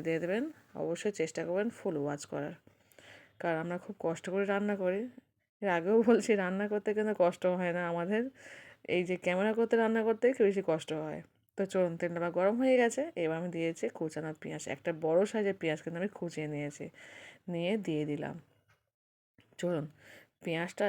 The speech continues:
যতক্ষণ না লালই হচ্ছে, ততক্ষণ কিন্তু আমি কোনো কিছুই কিন্তু এতে দেবো না। পেঁয়াজটা কিন্তু এই গরম তেলের মধ্যে কিন্তু ফেলে ভালো করে আমি নাড়াচাড়া করে লাল লাল করে ভাজা করব, কারণ পেঁয়াজ যত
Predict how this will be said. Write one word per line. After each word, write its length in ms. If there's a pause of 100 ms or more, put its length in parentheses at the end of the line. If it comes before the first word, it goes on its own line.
(120)
যতক্ষণ 440
না 60 (100)
লালই 320
হচ্ছে, 200 (100)
ততক্ষণ 380 (100)
কিন্তু 220
আমি 80 (260)
কোনো 160 (100)
কিছুই 320
কিন্তু 200
এতে 100 (100)
দেবো 280
না। 80 (600)
পেঁয়াজটা 420
কিন্তু 220
এই 60 (100)
গরম 220 (100)
তেলের 300
মধ্যে 260
কিন্তু 160 (120)
ফেলে 200 (140)
ভালো 260
করে 180
আমি 160
নাড়াচাড়া 480
করে 180 (560)
লাল 240
লাল 200
করে 120 (120)
ভাজা 280
করব, 180 (800)
কারণ 220 (180)
পেঁয়াজ 260 (100)
যত 160